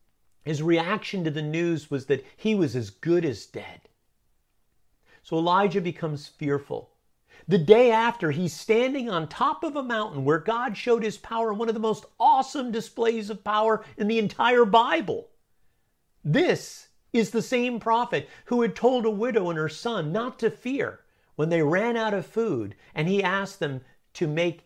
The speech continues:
him their last meal. See, faith had always had the upper hand for him. But all that changed when a simple message was delivered to him.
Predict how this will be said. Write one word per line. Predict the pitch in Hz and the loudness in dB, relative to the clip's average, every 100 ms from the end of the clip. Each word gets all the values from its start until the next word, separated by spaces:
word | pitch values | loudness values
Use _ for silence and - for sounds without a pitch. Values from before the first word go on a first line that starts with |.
| _ | _
him | - 302 254 120 110 - _ 147 | -4 -2 0 -4 -10 -16 _ 4
their | 156 | 4
last | 156 165 160 - 135 | 4 -2 -6 -10 -8
meal. | 127 175 180 78 - _ _ - - _ _ _ _ _ _ - - - _ | -6 -4 -6 -8 -16 _ _ -20 -20 _ _ _ _ _ _ -18 -16 -18 _
See, | - 254 220 | -2 0 2
faith | 302 330 - - | 2 2 2 4
had | 226 | 8
always | 226 247 339 359 320 175 | 10 8 6 4 4 4
had | 202 214 | 4 4
the | 214 233 | 4 2
upper | 233 240 190 | 4 4 4
hand | 226 285 349 233 | 0 -6 -6 -6
for | 156 117 | -4 -6
him. | 113 - _ _ _ _ _ _ _ _ _ _ _ _ _ _ _ | -8 -18 _ _ _ _ _ _ _ _ _ _ _ _ _ _ _
But | 143 - | -4 0
all | 165 185 208 214 | 4 4 4 2
that | 190 190 185 | 0 -4 -6
changed | - 170 151 110 95 80 - _ _ _ _ | -10 -10 -8 -10 -14 -18 -20 _ _ _ _
when | 123 110 | -12 -12
a | |
simple | 104 - - 190 180 190 190 185 _ _ | -14 -16 -8 -8 -8 -8 -10 -12 _ _
message | 131 117 - 101 92 - - _ _ | -14 -14 -16 -20 -20 -20 -20 _ _
was | 120 113 | -10 -8
delivered | - 120 113 104 101 98 | -8 -6 -6 -8 -12 -16
to | 110 | -20
him. | - | -20